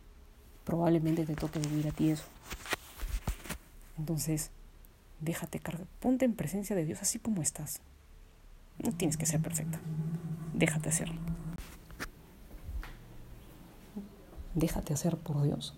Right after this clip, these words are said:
y deja que Él obre maravillas en tu vida.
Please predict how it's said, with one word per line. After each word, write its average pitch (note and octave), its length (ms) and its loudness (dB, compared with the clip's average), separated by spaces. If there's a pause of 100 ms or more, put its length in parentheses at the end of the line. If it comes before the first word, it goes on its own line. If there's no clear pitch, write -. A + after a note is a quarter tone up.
(100)
y - 80 -2
deja - 320 -2
que C#3+ 120 4
Él F3 340 2 (1800)
obre E3 560 2 (260)
maravillas D3+ 720 0
en D3 160 4
tu F3+ 120 -2
vida. - 300 -4